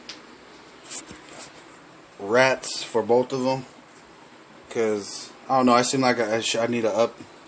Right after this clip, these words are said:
upgrade it. Upgrade their rats.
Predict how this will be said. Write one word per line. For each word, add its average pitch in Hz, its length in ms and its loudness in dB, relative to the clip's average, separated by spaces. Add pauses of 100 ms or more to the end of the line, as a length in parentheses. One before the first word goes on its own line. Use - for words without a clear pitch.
(640)
upgrade 123 320 2
it. 127 160 2 (480)
Upgrade 135 1160 -2
their 123 400 6
rats. 135 600 6